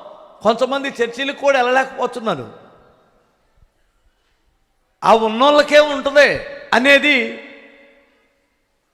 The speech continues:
ఇది వాళ్ళ, వాళ్ళ యొక్క అర్థమైపోయిందిలేండి. వాస్తవాలే అవి,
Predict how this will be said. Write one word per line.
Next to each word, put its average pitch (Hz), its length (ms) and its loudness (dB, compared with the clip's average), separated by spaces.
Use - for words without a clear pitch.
ఇది 233 680 -2
వాళ్ళ, 220 200 4
వాళ్ళ 190 200 0
యొక్క 190 240 -2
అర్థమైపోయిందిలేండి. 220 1000 -2
వాస్తవాలే 240 600 0
అవి, 240 260 -10